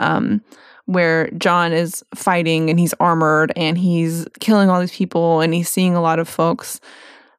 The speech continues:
Um, and there's wildings there and he's on top of the wall alone. We've got all of this happening and we think about him in context of how we see him in the show and, like, his journey south and all those kinds of things. Like, John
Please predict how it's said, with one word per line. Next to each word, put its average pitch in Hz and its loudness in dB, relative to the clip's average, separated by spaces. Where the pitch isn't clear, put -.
Um, 180 -4
and 170 2
there's 156 0
wildings 160 0
there 160 0
and 165 2
he's 170 0
on 175 2
top 180 0
of 180 0
the 175 2
wall 160 0
alone. 165 2
We've 190 2
got 180 2
all 170 4
of 165 -2
this 196 2
happening 185 0
and 165 -2
we 202 4
think 190 0
about 175 0
him 196 2
in 190 -2
context 185 -2
of 175 -2
how 196 0
we 185 0
see 190 -2
him 185 0
in 175 0
the 180 -2
show 220 2
and, 185 0
like, 165 0
his 180 0
journey 165 0
south 220 2
and 185 2
all 180 4
those 185 0
kinds 190 0
of 185 -2
things. 180 0
Like, 185 2
John 202 2